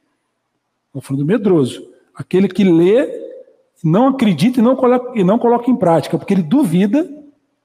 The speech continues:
ele duvida que Deus é capaz de sustentar ele. No livro de Êxodo, capítulo seis, versículo doze. Aqui um dos exemplos que Moisés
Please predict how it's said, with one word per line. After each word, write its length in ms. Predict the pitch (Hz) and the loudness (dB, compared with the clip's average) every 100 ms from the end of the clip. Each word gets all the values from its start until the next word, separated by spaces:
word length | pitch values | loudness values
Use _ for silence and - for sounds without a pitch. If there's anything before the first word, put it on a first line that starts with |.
| _ _ _ - | _ _ _ -2
ele 180 | 160 143 | 0 0
duvida 500 | 247 302 190 254 269 | 0 0 2 0 0
que 120 | 240 | 0
Deus 200 | 220 226 | 2 0
é 40 | |
capaz 460 | 240 220 165 180 185 | 0 -2 0 -2 -2
de 60 | |
sustentar 520 | - 175 214 196 233 185 | -6 -4 -4 -2 -2 0
ele. 300 | 131 113 - _ _ _ _ _ _ - - _ _ | 0 -2 -8 _ _ _ _ _ _ -20 -20 _ _
No 80 | 240 | 0
livro 300 | 247 262 247 | 2 2 0
de 160 | 160 175 | 0 2
Êxodo, 640 | 214 151 139 117 113 - _ _ _ | 2 0 -2 -4 -8 -20 _ _ _
capítulo 480 | 202 - 214 202 160 | -4 -2 -2 0 -2
seis, 540 | - 190 185 139 - - - _ _ - | 0 0 0 0 -6 -8 -20 _ _ -4
versículo 540 | 175 - 202 185 196 | -4 -2 -2 -2 0
doze. 460 | 160 160 127 107 - - _ _ _ _ _ _ _ _ _ _ _ _ _ | 2 2 2 -2 -12 -18 _ _ _ _ _ _ _ _ _ _ _ _ _
Aqui 200 | 180 185 | -4 0
um 120 | 233 | 0
dos 160 | 208 175 | 2 2
exemplos 400 | 160 156 175 - | 2 0 -2 -6
que 100 | - | -4
Moisés 680 | 170 156 143 170 147 - | 0 0 2 2 0 -2